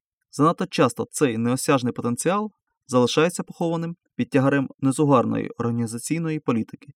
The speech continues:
поганого керівництва, задушливої бюрократії. Розчиніть ці авгієві стайні, і ви знайдете людей, які готові демонструвати дивовижні результати. Їм просто треба дати шанс. Не йдеться про п'ятниці з вільним стилем одягу,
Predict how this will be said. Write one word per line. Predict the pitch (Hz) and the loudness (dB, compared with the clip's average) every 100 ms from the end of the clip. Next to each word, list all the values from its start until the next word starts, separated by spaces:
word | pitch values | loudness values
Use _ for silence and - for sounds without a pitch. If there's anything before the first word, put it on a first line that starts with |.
| _ _ _ | _ _ _
поганого | 123 135 120 117 | 2 4 4 0
керівництва, | - 120 113 139 - - - _ _ _ _ _ - | -2 0 0 -2 -4 -10 -14 _ _ _ _ _ -4
задушливої | 117 120 165 - 165 160 | 0 0 0 -4 -4 -2
бюрократії. | 147 147 117 - - - - _ _ _ _ _ _ - | 0 0 -2 -4 -8 -14 -18 _ _ _ _ _ _ -4
Розчиніть | 151 - 202 165 110 _ _ _ | -2 0 0 0 0 _ _ _
ці | - 180 - _ | -6 -6 -8 _
авгієві | - 117 120 147 143 143 | -4 -2 0 0 0 -2
стайні, | - 110 101 - - _ _ _ - | -2 -2 -2 -8 -18 _ _ _ -2
і | 127 | 2
ви | 139 | 4
знайдете | 135 139 135 120 | 4 4 2 2
людей, | 110 123 170 - _ _ | -2 -2 -2 -4 _ _
які | - - 123 | -12 -4 -4
готові | 117 127 117 | 0 0 0
демонструвати | 117 117 - 117 165 147 | -2 -2 -2 -2 -2 -4
дивовижні | 117 110 110 120 120 | -4 -2 -4 -4 -4
результати. | 117 113 98 - - _ _ _ _ | -6 -6 -8 -10 -18 _ _ _ _
Їм | 120 123 | -2 0
просто | - 175 - - - | 2 -2 -2 -10 -4
треба | 123 120 | -2 0
дати | 113 120 - | 0 0 -4
шанс. | - 131 104 - - _ _ _ _ _ _ _ _ _ _ _ - | -6 -6 -6 -10 -16 _ _ _ _ _ _ _ _ _ _ _ -2
Не | 175 | 0
йдеться | 208 180 - | 0 -2 -2
про | 123 117 | 0 -2
п'ятниці | - 165 - 156 139 135 | 2 0 0 -4 0 0
з | 107 | 0
вільним | 123 160 139 | 0 0 -2
стилем | - 110 113 117 | -4 -2 -2 -2
одягу, | 113 104 107 | -2 -2 -6